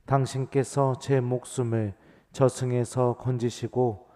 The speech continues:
저를 구렁에 떨어지지 않게 살리셨습니다." 중간도 한번 좀 읽어드릴게요. "평안할 때 저는 말하였습니다.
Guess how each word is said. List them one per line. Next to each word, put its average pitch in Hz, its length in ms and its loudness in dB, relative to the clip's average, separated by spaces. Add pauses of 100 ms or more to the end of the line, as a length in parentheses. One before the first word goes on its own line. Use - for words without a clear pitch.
(360)
저를 135 460 6
구렁에 123 560 2
떨어지지 123 580 0
않게 110 480 -2
살리셨습니다." 104 1080 -6 (1160)
중간도 120 640 0
한번 123 320 -4
좀 104 160 -8
읽어드릴게요. 98 840 -6 (1080)
"평안할 135 540 0
때 127 240 2
저는 123 460 -2
말하였습니다. 110 960 -2